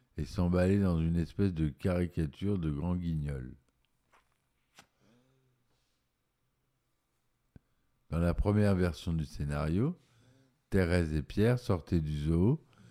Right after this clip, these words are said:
et se rendaient dans une église pour se confesser à un prêtre qui aurait été interprété par Michel Blanc. Horrifié, le prêtre dénonçait les agissements de la bande à la police.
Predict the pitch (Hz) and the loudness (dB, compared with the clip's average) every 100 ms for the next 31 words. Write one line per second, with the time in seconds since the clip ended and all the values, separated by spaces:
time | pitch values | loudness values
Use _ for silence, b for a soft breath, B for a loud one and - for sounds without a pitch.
0 | b b 82 76 - 85 90 92 110 104 | b b -4 -2 0 2 4 4 4 4
1 | 87 76 80 85 82 107 131 - 80 - | 4 2 4 4 4 2 2 0 -2 0
2 | 73 104 95 92 82 - 110 98 80 - | -2 0 0 0 0 0 2 4 2 0
3 | 80 92 120 - - B B B B B | 2 2 0 -8 -16 B B B B B
4 | B _ 95 87 87 78 98 90 76 82 | B _ 2 4 4 4 2 2 2 -2
5 | - 87 76 113 95 85 98 101 95 82 | 0 0 2 2 2 4 2 2 2 2
6 | 69 69 60 _ b b b b b b | 2 -2 -4 _ b b b b b b
7 | b - 78 78 85 - 107 131 160 b | b 0 2 4 2 2 4 4 2 b
8 | b b b - 80 - - 107 - 92 | b b b 0 2 2 2 2 2 0
9 | 80 82 82 82 73 95 82 73 78 78 | 4 4 4 2 2 4 4 4 4 4
10 | 76 71 - 80 76 71 76 76 78 78 | 2 -2 -4 0 0 2 0 2 2 2
11 | 73 73 65 78 80 110 151 - | 2 0 0 0 2 2 -2 -12